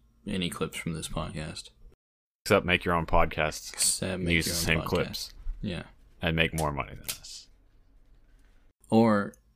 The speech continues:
Speaker 1: if you do wanna put our voices into a podcast as a funny gag, you just have to credit us.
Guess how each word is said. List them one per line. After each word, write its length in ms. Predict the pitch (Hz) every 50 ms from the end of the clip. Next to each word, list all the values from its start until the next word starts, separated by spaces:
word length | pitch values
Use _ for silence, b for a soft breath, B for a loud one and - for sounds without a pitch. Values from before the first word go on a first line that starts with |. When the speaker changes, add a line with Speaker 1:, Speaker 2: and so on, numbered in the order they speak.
| _ _ _ _ _ _ _ _ _ _ _ _ _ _ _ _ _ -
Speaker 1:
if 200 | 107 95 - -
you 80 | 101
do 320 | 90 90 - 107 117 131 131
wanna 360 | 123 110 104 95 87 85 82
put 340 | - - - 101 92 - - - - - _ - -
our 220 | 104 98 92 92
voices 600 | 87 - - 101 104 107 107 - - 104 90 92 -
into 360 | - 107 113 - - - 95
a 80 | 90
podcast 680 | - - 92 82 78 76 - - 87 82 73 - - 92
as 120 | 87 -
a 40 | -
funny 340 | - - - 104 92 85 85
gag, 580 | - - 87 92 95 87 76 - 82 82 - -
you 60 | 82
just 200 | 82 80 - -
have 180 | - 92 87 -
to 80 | - -
credit 580 | - - - - - 92 98 101 - 82 -
us. 500 | - - - - - - - - - -